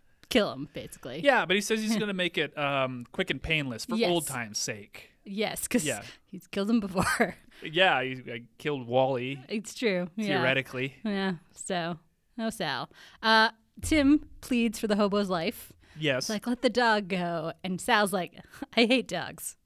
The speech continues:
Speaker 1: I'm not
Speaker 2: Yeah.
Speaker 1: letting that dog go." So you know Sal's an evil man. <laughs> And so Tim asks to have a moment with hobo, this Mac.
Speaker 2: With,
Speaker 1: He
Speaker 2: which Sal is okay with.
Speaker 1: Uh, okay with it. So Tim gets on his hands and knees <laughs> on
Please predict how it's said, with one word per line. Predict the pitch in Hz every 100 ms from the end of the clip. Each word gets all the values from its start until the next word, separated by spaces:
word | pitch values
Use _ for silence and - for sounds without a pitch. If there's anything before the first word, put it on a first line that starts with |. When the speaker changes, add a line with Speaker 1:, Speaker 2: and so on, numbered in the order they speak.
| _
Speaker 1:
I'm | -
not | 165
Speaker 2:
Yeah. |
Speaker 1:
letting | 165
that | 175
dog | 190 190
go." | 190 240 320 - - 330 -
So | -
you | 208
know | 202 202 180
Sal's | 185 165 170
an |
evil | 175 170
man. | 170 170 165 190 - - -
<laughs> |
And | 247 - - - 311 - - - 381
so | 277 285
Tim | - 262 247
asks | 208 247 - -
to | 220
have | 226 202
a |
moment | 208 196 202 185 -
with | 185
hobo, | 196 180 160 147 160 190 _ - - - -
this | 226 170 _ _ _ -
Mac. | 202 170 151 202 - - - -
Speaker 2:
With, | 180 160 -
Speaker 1:
He | 285 330 330
Speaker 2:
which | 262
Sal | 180 175 165 147
is | 156 151
okay | 147 147 143
with. | 127 131 165 - -
Speaker 1:
Uh, | 247 240
okay | 240 269
with | 233 208
it. | 196 -
So | 233
Tim | - 262
gets | 302 277
on | 247
his | 226
hands | 175 214 254 262
and | 233
knees | 226 233 - 240 220 - - - - - - - -
<laughs> | - 349 - - -
on | 220